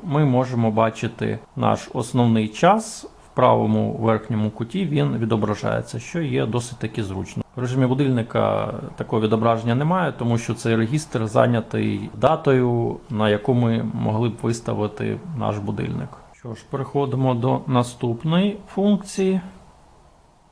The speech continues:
Секундоміру. Ну, з секундоміром все досить таки просто. Верхньою правою кнопкою ми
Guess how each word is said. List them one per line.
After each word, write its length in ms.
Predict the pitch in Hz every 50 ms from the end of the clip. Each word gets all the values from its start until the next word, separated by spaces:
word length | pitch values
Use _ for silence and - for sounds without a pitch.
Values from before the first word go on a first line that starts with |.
| _ _ _ _ _ _ _ _ _ _ _ _ _ _ _ _ _ _ _ _ - _ _ _ _ _ _ _ _ _ _ _ _ _ _ _ _ _ _ - _ _ _ - - _ _ _ _ _ _ _ _ _ _ _ _ _ _ _ _ _ _
Секундоміру. 1000 | _ - - - 165 165 - 151 151 147 135 139 127 110 104 104 101 98 104 117 - - - - - - - - - - - - - - _ _ _ _ _ _ _ -
Ну, 240 | 208 226 220 214 - -
з 60 | -
секундоміром 1000 | - - - 147 151 - 151 151 143 147 147 143 139 135 123 117 120 117 120 - - - - -
все 340 | - - - 123 113 113 110
досить 440 | 131 110 110 113 110 - - -
таки 240 | - 131 - - - - - -
просто. 500 | - 240 220 220 220 - - 196 190 185 - - - - - _ _
Верхньою 640 | 123 120 143 143 131 120 - - 123 120 120 120
правою 560 | 120 123 120 123 127 123 113 107 104 104 104
кнопкою 800 | 104 - - 113 107 104 - - - - 110 107 107 107 107 107 - - - -
ми 220 | - 117 107 107